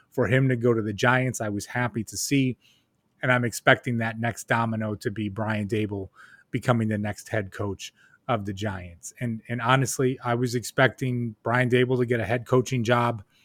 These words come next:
during the, uh, the twenty twenty-one offseason. It didn't happen. I consider this a bonus year for his own personal development, but also that of Josh Allen and other offensive players with the Bills. A-, and,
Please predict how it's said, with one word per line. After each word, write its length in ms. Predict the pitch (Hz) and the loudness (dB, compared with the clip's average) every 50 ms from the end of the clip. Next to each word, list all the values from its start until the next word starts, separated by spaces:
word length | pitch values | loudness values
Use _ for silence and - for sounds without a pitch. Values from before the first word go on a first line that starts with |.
| _ _ _ _ _ _ _ _ _ _ _ | _ _ _ _ _ _ _ _ _ _ _
during 320 | - 127 135 135 135 127 | 4 4 6 6 4 4
the, 220 | 120 120 120 120 117 | 2 2 2 4 2
uh, 280 | 117 117 113 113 110 107 - _ | 2 0 0 -2 -4 -6 -10 _
the 80 | - 120 | -10 -8
twenty 340 | 107 - - 127 127 127 113 | -8 -4 -2 -2 0 0 -2
twenty-one 500 | - - 127 123 120 117 113 131 143 156 | -2 0 0 2 2 4 4 4 4 4
offseason. 640 | 135 135 135 139 135 - - 143 135 123 139 139 139 | 2 0 -2 -2 -2 0 0 0 0 2 0 -2 -4
It 140 | 135 110 98 | -6 -8 2
didn't 220 | - 135 123 117 | 2 2 2 4
happen. 460 | 101 117 120 131 127 - 139 - 120 - _ _ _ _ _ _ _ _ _ | 2 4 4 4 2 0 -4 -6 -6 -8 _ _ _ _ _ _ _ _ _
I 80 | - 104 | -10 -8
consider 480 | - - 110 98 - - 135 127 123 | -6 -4 -4 -2 2 4 4 4 4
this 220 | 113 120 113 - - | 2 2 0 -2 -4
a 40 | |
bonus 500 | 104 92 123 123 127 127 127 120 - - | -2 2 4 4 4 4 0 -2 -4 -2
year 260 | 127 123 123 127 127 117 | 0 0 2 2 0 -4
for 200 | - - 104 95 | -6 -8 -6 -6
his 140 | 104 101 | -4 -2
own 180 | 104 110 107 98 | -2 -2 -2 -4
personal 440 | - - 143 147 - - 139 131 123 | 0 2 2 2 2 2 -2 -2 0
development, 640 | 113 113 104 117 123 131 123 123 139 123 127 123 - | 0 2 4 6 4 4 4 0 -2 -4 -4 -4 -4
but 120 | - 107 | -6 -4
also 380 | 110 110 113 104 - - 117 107 | -2 -2 -2 -2 -2 -4 -4 -2
that 260 | 101 110 113 110 110 | -2 -2 -2 -2 -2
of 140 | 104 92 90 | -4 -6 -8
Josh 340 | - 117 110 107 - - - | -8 -6 -6 -4 -6 -4 -2
Allen 360 | 120 127 135 131 131 127 120 - _ - - - - _ _ _ | 0 2 2 2 0 -4 -6 -8 _ -20 -20 -20 -20 _ _ _
and 100 | - 110 | -2 0
other 200 | 120 117 117 110 | 2 2 2 2
offensive 580 | 107 113 120 113 - - 117 - - 113 101 - | 2 0 0 0 0 -2 -4 -4 -4 -8 -10 -4
players 400 | - - 123 123 123 117 104 107 | 0 2 4 4 4 2 2 -2
with 160 | 107 104 - | -4 -4 -4
the 60 | - | -6
Bills. 420 | 98 98 123 123 123 123 110 - - _ _ _ _ _ _ _ _ _ - | -2 0 2 2 2 2 -2 -4 -12 _ _ _ _ _ _ _ _ _ -14
A-, 160 | 139 - - | -12 -6 0
and, 260 | 156 143 135 135 107 | 2 2 2 2 0